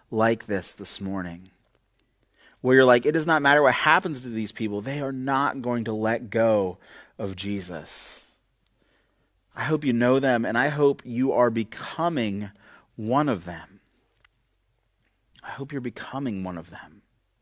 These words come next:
And endurance, if and when you let it have its full effect on you, will leave you complete.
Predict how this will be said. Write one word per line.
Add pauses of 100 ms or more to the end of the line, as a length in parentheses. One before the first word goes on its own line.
(880)
And
endurance, (420)
if
and
when
you
let
it
have
its
full
effect
on
you, (1200)
will
leave
you
complete.